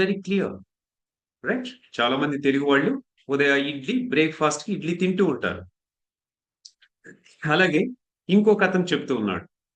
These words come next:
"My father is a farmer. My father is a farmer." అంటే మా నాన్నగారు వ్యవసాయదారుడు అని చెప్పేసి చెప్తున్నాడు.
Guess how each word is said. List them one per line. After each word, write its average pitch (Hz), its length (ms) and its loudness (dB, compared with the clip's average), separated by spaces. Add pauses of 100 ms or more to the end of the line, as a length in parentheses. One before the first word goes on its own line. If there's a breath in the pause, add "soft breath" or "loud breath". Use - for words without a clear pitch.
(160)
"My 139 160 2
father 196 420 0
is 123 120 -2
a 123 120 -4
farmer. 123 440 -2 (840)
My 123 260 2
father 123 500 2
is 117 260 -6
a 113 120 -4
farmer." 113 520 -2 (500)
అంటే 113 160 -2
మా 131 220 2
నాన్నగారు 131 600 2 (400)
వ్యవసాయదారుడు 123 1300 0 (540)
అని 110 160 0
చెప్పేసి 120 420 -2
చెప్తున్నాడు. 127 580 -2